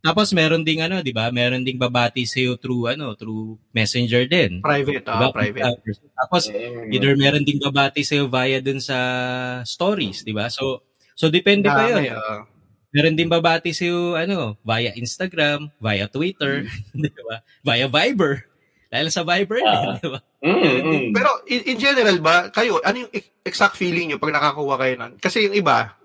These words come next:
Speaker 2: may nakikita kasi ako, tinatago nila yung birthday nila, eh. Ayaw nila ma-stress.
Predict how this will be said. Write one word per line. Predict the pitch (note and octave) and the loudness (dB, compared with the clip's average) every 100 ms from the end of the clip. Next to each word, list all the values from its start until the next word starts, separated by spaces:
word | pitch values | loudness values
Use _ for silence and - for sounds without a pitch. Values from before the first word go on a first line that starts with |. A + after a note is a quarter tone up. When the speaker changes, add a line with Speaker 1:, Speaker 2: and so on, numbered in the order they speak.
| _ | _
Speaker 2:
may | F3 | -4
nakikita | E3+ E3+ F3+ F#3 | -4 -2 0 0
kasi | E3+ E3+ | 0 0
ako, | D3+ F3 | -2 -2
tinatago | E3+ D#3 D3+ D#3 | -4 -2 2 2
nila | D#3+ D3+ | 2 -2
yung | C#3 C#3 | -2 -4
birthday | C3 | -4
nila, | B2+ C#3 | -6 -4
eh. | A#2 | -2
Ayaw | D3 | -2
nila | D3 C#3 | -2 -4
ma-stress. | B2+ - A#2+ A#2+ - _ | -6 -10 -8 -8 -10 _